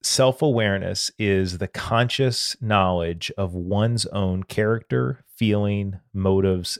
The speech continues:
and desires. That is the definition of, that's the definition of self-awareness. And, you know, becoming an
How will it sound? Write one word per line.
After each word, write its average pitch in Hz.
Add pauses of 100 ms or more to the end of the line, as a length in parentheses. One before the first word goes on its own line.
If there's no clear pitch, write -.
and 98
desires. 80 (920)
That 110
is 107 (520)
the 82
definition 107
of, 101 (320)
that's 98
the -
definition 113
of 104 (540)
self-awareness. 107 (160)
And, 95 (180)
you 113
know, 90
becoming 120
an 104